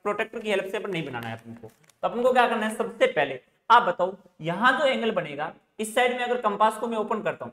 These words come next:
इस side में compass को रखता हूँ और एक आर्क में यहाँ ड्रॉ कर लेता हूँ, ठीक है, एक arc में यहाँ ड्रॉ कर लूंगा, ठीक है। उसके बाद एक आर्क में अगर यहाँ से रखता हूँ, इसको यहाँ पे रखता हूँ, जितना compass यहाँ पे open था, उसके बाद एक आर्क में यहाँ ड्रॉ कर लेता हूँ,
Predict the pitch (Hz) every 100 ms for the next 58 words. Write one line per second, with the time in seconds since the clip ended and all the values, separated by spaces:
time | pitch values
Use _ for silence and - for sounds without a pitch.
0 | - 180 220 220 226 190 185 190 - 170
1 | - 135 - _ _ 175 214 220 226 233
2 | 233 226 175 175 190 - 123 117 110 113
3 | _ _ _ _ _ 180 175 175 - _
4 | 202 233 233 233 233 226 208 202 233 226
5 | 185 165 143 147 - _ _ _ - 120
6 | _ _ _ 196 - 247 240 240 214 214
7 | 226 - 190 208 226 220 - 196 196 -
8 | 160 180 220 226 220 220 214 202 226 208
9 | 185 208 208 214 165 165 226 220 202 214
10 | 214 180 202 202 202 180 156 - _ -
11 | 175 208 214 214 208 208 214 208 196 156
12 | 165 190 160 127 117 120 127